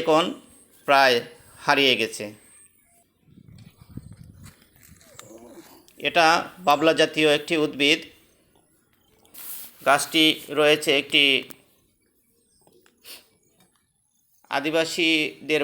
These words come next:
বাড়িতে, যারা চা বাগানের শ্রমিক হিসেবে নিয়োজিত।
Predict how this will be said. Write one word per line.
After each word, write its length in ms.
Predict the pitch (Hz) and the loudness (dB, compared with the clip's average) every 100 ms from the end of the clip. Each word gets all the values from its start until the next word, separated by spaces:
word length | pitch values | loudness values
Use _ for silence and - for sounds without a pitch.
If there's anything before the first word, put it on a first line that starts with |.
| 143 | 2
বাড়িতে, 320 | 131 131 143 147 131 | 0 0 0 0 2
যারা 200 | 135 143 131 123 - - _ _ _ _ - _ _ _ _ _ _ _ _ _ - - | 4 4 2 -2 -14 -20 _ _ _ _ -20 _ _ _ _ _ _ _ _ _ -20 -2
চা 120 | 160 165 | 2 2
বাগানের 380 | 165 165 156 139 156 - | 2 2 2 0 -6 -6
শ্রমিক 280 | 147 151 156 | -4 -4 -4
হিসেবে 240 | 151 139 127 131 | -6 -2 -2 -2
নিয়োজিত। 360 | 127 127 127 | -2 -4 -2